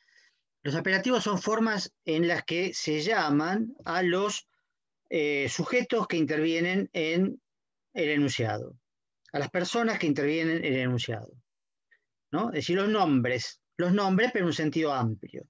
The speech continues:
en un sentido amplio, porque por supuesto pueden ser nombres propios, sin nombre de pila, apellido, pero también pueden ser, eh, cargo, eh, función,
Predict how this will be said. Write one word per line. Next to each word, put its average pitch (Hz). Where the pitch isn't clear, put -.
en 131
un 120
sentido 139
amplio, 110
porque 117
por 123
supuesto 143
pueden 139
ser 135
nombres 139
propios, 165
sin 123
nombre 120
de 123
pila, 147
apellido, 135
pero 143
también 214
pueden 175
ser, 180
eh, 117
cargo, 175
eh, 127
función, 160